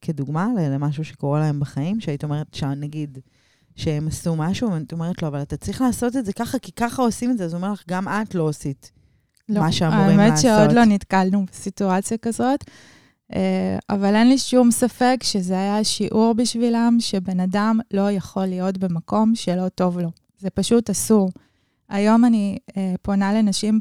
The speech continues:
Speaker 2: פונות אליי המון נשים, מצחיק, הרוב בנקאיות שאומרות לי, "חלי, אני עובדת בבנק, והלוואי שהיה לי את האומץ הזה, והלוואי שהייתי יכולה לעשות את זה." אני מקבלת בלי סוף פניות כאלה, ו-, ואני אומרת, "פשוט תעשי את זה.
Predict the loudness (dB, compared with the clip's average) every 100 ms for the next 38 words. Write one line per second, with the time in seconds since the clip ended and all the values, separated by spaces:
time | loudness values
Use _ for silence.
0 | 0 0 2 2 0 -6 -6 -4 -2 0
1 | 0 0 0 0 0 -2 -4 -4 -2 -2
2 | -2 -2 0 2 2 2 0 0 -2 0
3 | 0 0 -2 0 0 2 0 0 -6 -6
4 | -6 -2 -2 -4 -8 -8 -6 -6 -6 -6
5 | -4 -4 -2 -4 -2 -2 -2 0 0 0
6 | 0 2 4 4 0 -6 -6 -6 -4 -2
7 | 0 0 0 -2 -2 -2 0 0 0 0
8 | 2 2 0 -4 -12 _ _ _ -2 0
9 | 0 0 2 0 0 0 0 2 0 -2
10 | -6 -4 -4 -4 -6 -4 -4 -6 -10 -20
11 | _ _ _ _ -10 -2 2 2 0 -2
12 | -4 -8 -8 -4 0 2 2 0 -2 -6
13 | -4 -4 0 0 0 -6 -4 0 0 0
14 | 0 2 0 -4